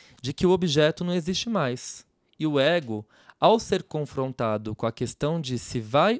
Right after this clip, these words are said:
ou não compartilhar daquele destino, é persuadido, por causa das satisfações narcisistas que obtém por estar vivo, a romper seu apego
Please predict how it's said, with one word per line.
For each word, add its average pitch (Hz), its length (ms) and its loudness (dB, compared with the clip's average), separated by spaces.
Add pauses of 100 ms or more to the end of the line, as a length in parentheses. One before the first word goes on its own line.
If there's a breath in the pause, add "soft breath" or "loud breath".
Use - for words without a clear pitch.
ou 175 180 0
não 113 280 -2
compartilhar 113 800 -2
daquele 107 360 -6
destino, 110 640 -4 (680 soft breath)
é 165 80 4
persuadido, 147 1000 0 (420 soft breath)
por 170 140 -2
causa 190 580 2 (220)
das 147 280 4
satisfações 202 880 0
narcisistas 135 1000 -4 (300 soft breath)
que - 100 2
obtém 170 520 0
por 165 200 2
estar 170 340 0
vivo, 113 580 -6 (500 soft breath)
a 143 100 4
romper 170 520 2
seu 185 180 0
apego 147 640 -2